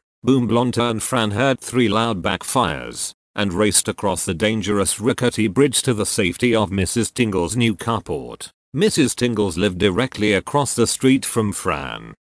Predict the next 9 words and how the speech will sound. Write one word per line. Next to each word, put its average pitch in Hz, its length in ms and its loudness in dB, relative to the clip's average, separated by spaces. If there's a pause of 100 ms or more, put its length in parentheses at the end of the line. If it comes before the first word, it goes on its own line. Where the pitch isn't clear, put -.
Missus 151 400 2
Tingles 107 560 0
offered 117 320 0
Fran 123 280 0
and 92 180 -2
Blonta 110 360 0
mugs 110 320 -2
of 98 140 -2
hot, 67 500 -8